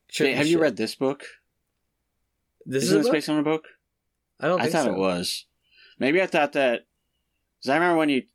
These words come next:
Speaker 1: you were talking to me about this movie a long time ago, like, a year ago, probably not even a year ago. Uh, you talked about also, like, a, how awesome the books are, so maybe you're just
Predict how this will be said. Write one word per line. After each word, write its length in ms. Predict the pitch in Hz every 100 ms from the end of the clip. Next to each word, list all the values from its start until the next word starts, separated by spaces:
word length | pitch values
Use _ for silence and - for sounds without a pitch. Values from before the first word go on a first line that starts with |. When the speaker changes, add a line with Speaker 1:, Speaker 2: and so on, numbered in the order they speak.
| _ -
Speaker 1:
you 160 | 127
were 180 | 127 - -
talking 340 | - 127 127
to 60 | 120
me 60 |
about 200 | 110 107
this 160 | 104 -
movie 220 | 110 107
a 80 | 95
long 260 | 95 104
time 240 | 101 107 98
ago, 360 | 95 90 90 - _ _ _ _ _ _ -
like, 140 | 98
a 40 | 95
year 240 | 92 92
ago, 280 | 87 87 90
probably 220 | - 92
not 100 | 87
even 140 | 90 87
a 20 |
year 120 | 87
ago. 200 | 90 92 - - -
Uh, 380 | - 101 90 87 - _ _ _ _ _ _ _ _
you 160 | 104 104
talked 260 | 120 107
about 460 | 107 107 104 95 -
also, 420 | 98 104 - 104 92
like, 220 | 90 87
a, 100 | 85 _ _ _ _ -
how 260 | 95 92 92
awesome 420 | 78 92 - 101
the 80 | 87
books 320 | 95 95 -
are, 160 | 85 85
so 140 | 110
maybe 200 | 101 98
you're 160 | 92 92
just 400 | 95 - -